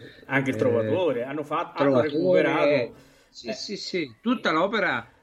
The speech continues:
Speaker 2: dell'Ottocento, cioè praticamente l'opera di, mm, Donizetti, l'opera di Bellini e l'opera
Speaker 1: Certo.
Speaker 2: di Verdi.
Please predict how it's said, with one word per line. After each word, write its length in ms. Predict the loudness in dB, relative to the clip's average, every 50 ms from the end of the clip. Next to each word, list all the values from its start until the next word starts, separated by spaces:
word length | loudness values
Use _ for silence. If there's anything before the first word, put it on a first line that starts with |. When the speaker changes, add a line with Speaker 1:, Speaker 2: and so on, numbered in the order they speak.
| _
Speaker 2:
dell'Ottocento, 840 | -14 -12 -10 -10 -10 -12 -12 -14 -16 -14 -12 -12 -12 -12 -12 -14 -12 -8
cioè 200 | -6 -6 -6 -6
praticamente 580 | -6 -8 -8 -6 -6 -8 -8 -8 -10 -10 -8
l'opera 340 | -8 -6 -6 -8 -8 -10 -10
di, 120 | -10 -10
mm, 720 | -10 -10 -12 _ -18 -16 -14 -12 -12 -10 -10 -10 -10 -8 -4
Donizetti, 880 | -2 0 0 0 -2 0 0 0 0 0 -2 -2 -2 0 0 0 -2 -2
l'opera 400 | -4 -6 -6 -6 -6 -6 -4 -4
di 120 | -4 -4
Bellini 680 | -2 0 4 4 6 6 4 4 2 0 0 -2 -2
e 60 | -2 -2
l'opera 420 | -2 -2 -2 -2 -2 -2 -2 -2
Speaker 1:
Certo. 120 | -2 -2
Speaker 2:
di 200 | -4 -4 -4 -4
Verdi. 320 | -4 0 0 0 0 0